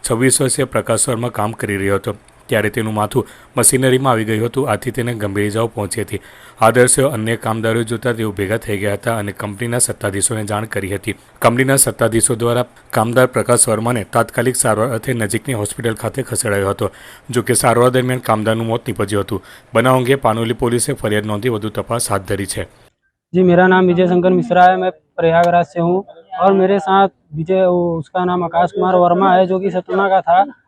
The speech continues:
Speaker 2: और हमारे साल दो तीन साल से वो काम करता था और कल ही रात में उसका कार्य डेथ हो गया। चार बजे के लगभग वो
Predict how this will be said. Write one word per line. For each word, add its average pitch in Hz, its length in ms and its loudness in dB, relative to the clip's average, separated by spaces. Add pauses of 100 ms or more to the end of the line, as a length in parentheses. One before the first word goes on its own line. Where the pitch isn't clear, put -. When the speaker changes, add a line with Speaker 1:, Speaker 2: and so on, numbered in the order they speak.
Speaker 2:
और 165 80 0
हमारे 185 260 4
साल 214 180 6
दो 220 160 6
तीन 220 220 2
साल 208 200 2
से 208 100 0
वो 208 120 4
काम 202 240 2
करता 190 300 2
था 185 220 2 (480)
और 185 220 4
कल 202 140 4
ही 214 120 6
रात 202 220 8
में 202 120 4
उसका 196 260 4
कार्य 190 220 4
डेथ 185 240 2
हो 180 120 2
गया। 175 220 4
चार 175 240 2
बजे 170 240 -2
के 170 60 -6
लगभग 165 360 -2 (360)
वो 160 220 0